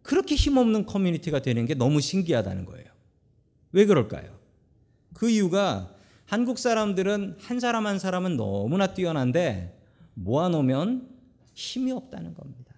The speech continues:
모아놓으면 서로 비교하고 그리고 서로 비난한대요.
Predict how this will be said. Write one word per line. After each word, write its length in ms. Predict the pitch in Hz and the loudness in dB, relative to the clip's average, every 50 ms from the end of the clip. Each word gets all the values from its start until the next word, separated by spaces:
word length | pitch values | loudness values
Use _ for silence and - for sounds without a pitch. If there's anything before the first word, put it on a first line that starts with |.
| _ _ _ _ _ _ _ _ _ _ _ _ _ _ _ _ _ - | _ _ _ _ _ _ _ _ _ _ _ _ _ _ _ _ _ -4
모아놓으면 720 | 104 113 143 190 208 202 196 180 190 214 202 185 147 - - - - - | -2 2 2 4 4 4 2 2 2 0 0 -2 -2 -6 -10 -18 -20 -20
서로 440 | - - - 214 214 220 214 - - | -16 -10 -6 -2 -2 -2 -2 -4 -8
비교하고 1120 | - - 151 160 190 180 165 196 175 151 147 135 131 139 151 143 123 107 98 98 110 - - _ _ _ _ _ _ | -10 -6 -2 0 0 2 4 2 2 2 0 -6 -8 -8 -6 -4 -4 -6 -6 -10 -14 -20 -20 _ _ _ _ _ _
그리고 300 | - - 147 170 160 175 | -4 -2 0 0 0 0
서로 420 | 170 - - 180 190 196 190 196 | -2 -4 -4 -4 -4 -4 -4 -6
비난한대요. 880 | - - - 120 127 156 170 160 147 127 110 92 - - - - - - | -10 -6 -2 2 4 4 4 4 2 0 -4 -6 -8 -12 -16 -20 -20 -20